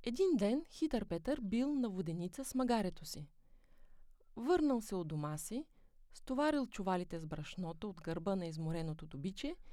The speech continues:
и го вързал в обора, а той отишъл вкъщи и легнал да си почине. Тък му се унасял в дрямка, някой повикал:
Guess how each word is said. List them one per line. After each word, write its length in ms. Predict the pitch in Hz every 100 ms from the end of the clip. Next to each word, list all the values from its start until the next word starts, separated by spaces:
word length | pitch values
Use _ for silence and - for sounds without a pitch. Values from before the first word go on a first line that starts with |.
| - - - - -
и 80 | 262
го 140 | 185
вързал 420 | 160 233 254 269
в 100 | 262
обора, 440 | 262 196 170 151 156 - - - -
а 100 | 180
той 300 | 165 330 330
отишъл 420 | 220 226 220 190
вкъщи 600 | 160 - 247 - 320 302 -
и 100 | 190
легнал 320 | 170 220 262
да 100 | 254
си 140 | 247 233
почине. 480 | 247 - 185 147 - - - - - - - - - -
Тък 180 | 466
му 120 | 269 226
се 140 | 180
унасял 520 | 151 156 175 190 156
в 60 | 143
дрямка, 520 | 156 156 185 - 349 - - - - -
някой 440 | 220 170 208 302
повикал: 520 | - 233 247 160 143